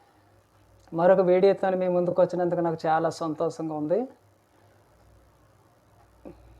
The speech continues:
బైబిల్ గురించి నేను మాట్లాడాలనుకుంటున్నాను. బైబిల్ గురించి పూర్తి అనుభవం నాకుంది.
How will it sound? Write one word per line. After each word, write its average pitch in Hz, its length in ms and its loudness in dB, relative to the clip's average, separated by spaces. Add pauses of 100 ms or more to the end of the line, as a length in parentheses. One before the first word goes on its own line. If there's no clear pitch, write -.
(200)
బైబిల్ 185 420 4
గురించి 202 600 2 (1600)
నేను 180 200 2
మాట్లాడాలనుకుంటున్నాను. 180 1400 2 (1500)
బైబిల్ 196 360 4
గురించి 220 340 0
పూర్తి 196 500 -2 (100)
అనుభవం 190 340 -2
నాకుంది. 180 520 0